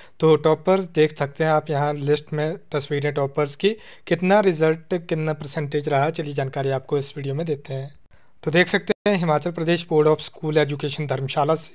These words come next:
की ओर से दसवीं का रिजल्ट जो है जारी कर दिया है। दसवीं कक्षा का परीक्षा परिणाम घोषित, कुल्लू की मानवी टॉपर उनानवे दशमलव सात प्रतिशत रहा परिणाम। तो कुल्लू की मानवी ने जो है नंबर एक स्थान जो है हिमाचल प्रदेश में पूरे हासिल किया है। मानवी ने हासिल किया पहला स्थान।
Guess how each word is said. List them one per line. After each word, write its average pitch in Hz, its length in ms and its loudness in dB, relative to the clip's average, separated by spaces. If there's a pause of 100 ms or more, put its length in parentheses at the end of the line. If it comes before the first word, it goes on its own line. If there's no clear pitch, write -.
(380)
की 165 120 6
ओर 151 140 8
से 175 240 2
दसवीं 165 380 0
का 180 100 0
रिजल्ट 151 440 0
जो 156 140 4
है 180 80 4 (220)
जारी 147 220 4
कर 151 160 2
दिया 156 240 4
है। 208 100 4 (380)
दसवीं 175 320 2
कक्षा 190 300 0
का 190 120 0
परीक्षा 156 400 -2
परिणाम 151 360 0
घोषित, 143 380 -2 (100)
कुल्लू 180 300 4
की 185 160 0
मानवी 151 440 2 (340)
टॉपर 165 380 4 (220)
उनानवे 170 340 6
दशमलव 170 400 2
सात 165 340 2
प्रतिशत 151 540 -4
रहा 156 200 4 (340)
परिणाम। 143 520 4 (360)
तो 170 160 8
कुल्लू 175 360 2
की 220 160 -2
मानवी 160 400 4
ने 180 160 2
जो 165 100 0
है 185 220 2 (360)
नंबर 180 360 4 (180)
एक 170 260 0
स्थान 160 380 0
जो 156 120 4
है 185 100 4
हिमाचल 147 400 -2
प्रदेश 156 400 -4
में 165 80 -2
पूरे 151 280 0
हासिल 143 340 -2
किया 165 200 2
है। 190 60 2
मानवी 165 380 4
ने 165 80 2
हासिल 147 340 -2
किया 151 180 0
पहला 147 280 2
स्थान। 175 320 2